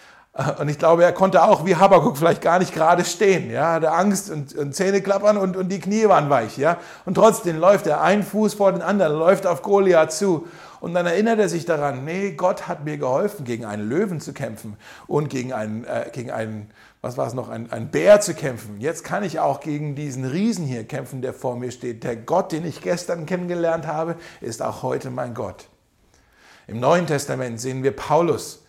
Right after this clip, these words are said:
der in Rom war und kurz davor war, äh, um vor dem römischen Kaiser zu stehen.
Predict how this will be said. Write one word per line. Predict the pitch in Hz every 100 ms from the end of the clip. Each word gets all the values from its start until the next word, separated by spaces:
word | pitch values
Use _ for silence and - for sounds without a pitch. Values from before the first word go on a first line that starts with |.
| _ _ - - _
der | 120 131
in | 120
Rom | 127 190 202 151
war | 110 113
und | 120 113
kurz | - 196 202
davor | 165 143 151 175 156
war, | 139 143 -
äh, | 143
um | 131 135 127 120 120 - - 127
vor | - 135
dem | 131 127
römischen | 160 202 190 156
Kaiser | - 160 180 139 113
zu | -
stehen. | 110 120 113 92